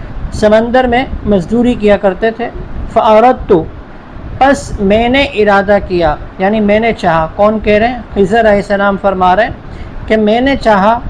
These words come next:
ان اعیبہا، یہ کہ میں اس کو عیب دار کر دوں۔ عیب، عیب سے نکلا ہے، عیب دار کر دوں۔ وکان وراءہم ملک، کیوں کیا؟ اور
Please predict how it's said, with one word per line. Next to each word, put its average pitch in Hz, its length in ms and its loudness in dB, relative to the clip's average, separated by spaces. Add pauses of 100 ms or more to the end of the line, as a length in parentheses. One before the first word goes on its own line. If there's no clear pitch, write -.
(380)
ان 262 180 2 (140)
اعیبہا، 202 760 2 (180)
یہ 202 420 2
کہ 220 200 2 (520)
میں 214 140 4
اس 220 240 -2
کو 254 120 2 (100)
عیب 226 320 0
دار 208 200 4
کر 190 240 -2
دوں۔ 143 180 -4 (420)
عیب، 208 380 0 (260)
عیب 220 220 0
سے 233 160 -2
نکلا 208 300 0
ہے، 214 160 0 (160)
عیب 220 280 0
دار 202 240 4
کر 180 140 0
دوں۔ 170 200 -2 (680)
وکان 269 480 4
وراءہم 233 960 4
ملک، 208 340 4 (1300)
کیوں 277 180 2
کیا؟ 254 320 2 (800)
اور 180 260 6